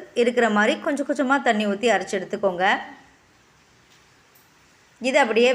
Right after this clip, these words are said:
வேற ஒரு பாத்திரத்துக்கு மாத்தி வச்சுக்கலாம். அதிகமா இருந்ததுனால ரெண்டு பேட்சா அரைச்சு எடுத்திருக்கேன். செகண்ட் பேட்ச்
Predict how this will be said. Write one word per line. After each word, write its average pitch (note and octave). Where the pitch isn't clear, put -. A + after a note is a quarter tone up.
வேற G#3
ஒரு G3+
பாத்திரத்துக்கு G3
மாத்தி G3+
வச்சுக்கலாம். G3+
அதிகமா D4+
இருந்ததுனால G#3+
ரெண்டு A#3
பேட்சா A#3
அரைச்சு G#3
எடுத்திருக்கேன். G3
செகண்ட் C#4+
பேட்ச் C4